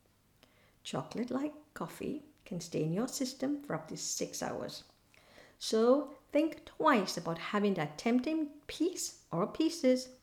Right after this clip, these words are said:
close to bedtime. It may just disturb your sleep. So what are some non-caffeine alternatives?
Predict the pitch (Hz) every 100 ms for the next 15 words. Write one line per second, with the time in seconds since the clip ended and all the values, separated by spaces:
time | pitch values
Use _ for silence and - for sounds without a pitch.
0 | _ - 190 190 - 185 170 - - -
1 | - _ _ _ _ _ - _ _ _
2 | 170 170 190 214 233 - 170 165 - 175
3 | - - 160 175 165 - - - - -
4 | _ _ _ _ _ _ _ _ _ _
5 | _ _ _ _ - - 302 330 349 320
6 | 277 214 190 196 208 - _ - 196 185
7 | 190 185 147 165 160 160 151 - - -
8 | -